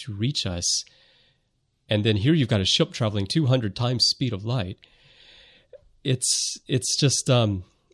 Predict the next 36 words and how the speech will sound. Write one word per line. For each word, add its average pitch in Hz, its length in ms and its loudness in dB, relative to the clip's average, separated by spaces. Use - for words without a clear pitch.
not 143 220 0
that 135 80 -4
there's 123 180 2
any 117 160 4
direct 104 380 2
<laughs> - 0 -
correlation 120 520 2
between 117 240 -2
the 107 80 -2
two 107 140 -6
stories, 185 440 -4
but - 120 -4
it - 100 -10
ju-, 151 120 -2
when 143 160 2
it 135 80 -2
starts - 260 0
making 123 260 0
you 98 80 -2
think 117 200 -6
about 98 240 -4
how 101 120 0
fast 98 340 -6
light 98 160 -6
travels, 101 420 -4
and 98 160 -2
if - 200 -4
you're 196 120 2
traveling 113 440 0
two 151 280 -2
hundred 104 320 -4
times 113 280 -6
the - 60 -6
speed 110 220 -8
of 92 80 -6
light, 101 320 -6